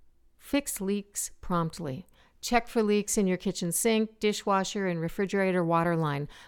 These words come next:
Leaks can waste water more quickly than you would think, so get them fixed. Use your dishwasher efficiently.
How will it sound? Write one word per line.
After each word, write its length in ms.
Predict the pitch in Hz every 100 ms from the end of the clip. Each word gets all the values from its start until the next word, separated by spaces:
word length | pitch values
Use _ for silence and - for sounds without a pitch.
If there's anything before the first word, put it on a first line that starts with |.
| -
Leaks 340 | 220 277 -
can 160 | - 180
waste 320 | 185 185 -
water 260 | 175 170 165
more 200 | 165 160
quickly 360 | - 247 190
than 200 | 165 160
you 100 | 160
would 160 | 156 151
think, 340 | - 190 147
so 340 | - - 151 143 -
get 200 | 147 -
them 160 | 175
fixed. 600 | 180 156 - - - - - _ - - _ _ _ - -
Use 340 | 214 247 233
your 120 | 214
dishwasher 640 | 196 196 - 175 165 175 160
efficiently. 720 | - 175 - 170 143 131